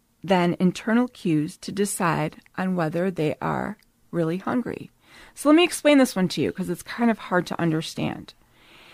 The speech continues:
Would you think that someone would actually rely on looking around at their external surroundings to determine whether or not they're full?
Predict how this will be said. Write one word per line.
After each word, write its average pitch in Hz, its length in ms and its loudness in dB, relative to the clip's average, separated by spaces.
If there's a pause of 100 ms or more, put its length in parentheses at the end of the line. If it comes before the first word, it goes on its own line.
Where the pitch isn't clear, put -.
(340)
Would 233 180 0
you 311 340 6 (1200)
think - 680 0
that - 180 0
someone 226 400 4
would 233 140 2 (100)
actually 220 600 2
rely 180 760 4 (100)
on 123 500 0 (720)
looking 214 480 4
around 185 640 4 (160)
at 180 220 0
their 175 320 4
external 196 600 0
surroundings 165 880 2
to - 100 -14
determine 170 800 2
whether 165 340 2
or 175 60 2
not 151 300 2
they're 160 140 -2
full? - 480 -4